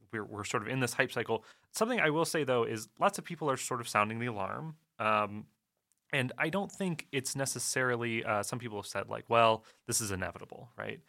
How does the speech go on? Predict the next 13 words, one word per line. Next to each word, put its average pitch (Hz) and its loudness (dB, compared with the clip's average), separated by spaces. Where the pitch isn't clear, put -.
And, 95 -2
um, 92 -2
you 107 -6
know, 95 -4
s-, - -8
one 127 2
of 120 2
the 110 0
arguments 110 0
that 104 -10
you'll 101 -8
hear 101 -2
from 90 -8